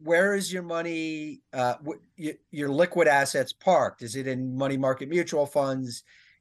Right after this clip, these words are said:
Is it in, uh, deposits that are federally insured? If it's in deposits that are federally insured, are they, uh, you know, are they below that two hundred and fifty thousand dollar limit,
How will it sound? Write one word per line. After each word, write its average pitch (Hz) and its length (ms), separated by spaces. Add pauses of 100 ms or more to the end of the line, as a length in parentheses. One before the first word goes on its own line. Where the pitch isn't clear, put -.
Is 135 280
it 135 260 (120)
in, 123 500 (100)
uh, 113 260 (120)
deposits 151 840
that 127 280
are 123 140
federally 135 500
insured? 135 720 (680)
If 127 120
it's 147 200
in 190 160
deposits 160 640
that 147 140
are 131 120
federally 135 500
insured, 123 720 (420)
are 123 140
they, 127 580
uh, 113 500 (440)
you 143 60
know, 123 180
are 123 140
they 131 240 (120)
below 151 640
that 135 200
two 165 120
hundred 143 240
and 123 80
fifty 135 240
thousand 131 460
dollar 123 280
limit, 127 340